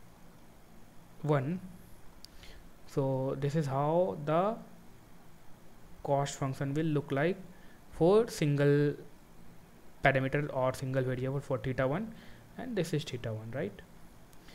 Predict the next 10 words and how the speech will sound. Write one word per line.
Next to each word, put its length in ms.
Now 200
let's 240
suppose 520
this 280
time 420
you 240
are 140
here. 400
Okay, 220
now, 520